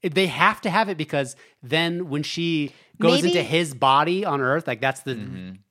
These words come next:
Speaker 1: turn of the movie. He goes, they go to, uh, jump to the souls, and he ends up in a cat, and she ends up in his body. Now she's feeling things, and she's tasting pizza, and she's like, and it's the idea of, like, tasting pizza and feeling things that she's like,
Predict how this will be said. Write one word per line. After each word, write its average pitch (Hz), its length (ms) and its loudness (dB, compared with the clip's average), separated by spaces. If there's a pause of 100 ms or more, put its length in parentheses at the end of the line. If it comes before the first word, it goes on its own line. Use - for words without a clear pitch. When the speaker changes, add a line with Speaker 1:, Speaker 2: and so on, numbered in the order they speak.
(100)
Speaker 1:
turn 139 240 -2
of 131 80 -4
the 131 60 -4
movie. 131 280 -2
He 120 140 -6
goes, 120 380 -4 (260)
they 123 120 -4
go 123 220 -2
to, 120 340 -4
uh, - 500 -18
jump 127 260 -8
to 131 80 -8
the 117 100 -10
souls, 120 600 -6 (440)
and 127 140 -10
he 131 140 -4
ends 131 120 -4
up 123 120 -8
in 123 80 -6
a - 20 -8
cat, 127 340 -6
and 117 140 -10
she 127 180 -8
ends 123 160 -6
up 120 140 -6
in 113 60 -6
his 117 220 -6
body. 113 380 -4 (1040)
Now 143 160 0
she's 143 220 -8
feeling 139 560 -4
things, 135 600 -2 (240)
and 135 120 -6
she's 135 200 -8
tasting 135 520 -4
pizza, 127 420 -2
and 131 180 0
she's 135 120 -6
like, 127 140 -4 (260)
and 156 140 -4
it's 139 120 -6
the 151 160 0
idea 143 280 2
of, 143 60 0
like, 139 160 -4
tasting 135 500 -4
pizza 131 340 -4
and 117 140 -4
feeling 127 400 -2
things 113 220 -4
that 117 120 -6
she's 113 200 -14
like, 117 120 -10